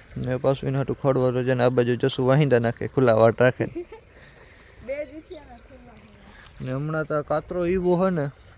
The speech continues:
Speaker 1: વાત જવા દ્યો. કાલ આખો દી આઈને જ રહ્યો, હેરખો દી દેખાણો જ નહીં.
Speaker 2: પણ ટાઈટ ને.
Speaker 1: ટાઈટ ને જ એટલી હજી. એ તો કાતરો તૂટ્યો તો જોજે, બ-, બહુ ટાઈટ પડી ગઈ.
Speaker 2: હેલો ફ્રેન્ડ, સીતારામ.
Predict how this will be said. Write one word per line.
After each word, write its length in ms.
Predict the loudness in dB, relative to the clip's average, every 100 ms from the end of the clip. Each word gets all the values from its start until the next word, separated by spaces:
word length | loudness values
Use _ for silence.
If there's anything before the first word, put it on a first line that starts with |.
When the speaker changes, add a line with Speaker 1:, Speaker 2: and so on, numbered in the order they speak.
| -20 -18 -12
Speaker 1:
વાત 220 | -8 -8
જવા 300 | -8 -8 -8
દ્યો. 320 | -8 -8 -8 -10 -20 -20 -20 -20 -20 -20 -20 -18 -18 -8
કાલ 200 | -4 -2
આખો 260 | -2 -2 -4
દી 160 | 0 0
આઈને 460 | 0 -4 -6 -6
જ 160 | -8 -8
રહ્યો, 180 | -6 -6
હેરખો 240 | -6 -8
દી 160 | -6 -6
દેખાણો 480 | -6 -6 -8 -8
જ 20 | -10
નહીં. 220 | -12 -14 -18 -18 -12
Speaker 2:
પણ 80 |
ટાઈટ 480 | -12 -12 -18 -18 -18
ને. 240 | -18 -20 -20 -20 -20 -20 -10
Speaker 1:
ટાઈટ 240 | -6 -6 -8
ને 140 | -10
જ 60 | -12
એટલી 260 | -12 -12
હજી. 280 | -10 -12 -14 -20 -20 -20 -20 -20 -14
એ 60 |
તો 100 | -12
કાતરો 400 | -4 -4 -4 -8
તૂટ્યો 300 | -12 -10 -10
તો 120 | -8 -10
જોજે, 220 | -8 -8
બ-, 420 | -8 -6 -6 -6 -8
બહુ 160 | -10 -8
ટાઈટ 200 | -10 -10
પડી 160 | -14 -14
ગઈ. 120 | -16 -20 -20 -20 -18
Speaker 2:
હેલો 440 | -14 -12 -10 -10
ફ્રેન્ડ, 500 | -12 -14 -14 -12 -16
સીતારામ. 720 | -16 -18 -16 -16 -16 -16 -18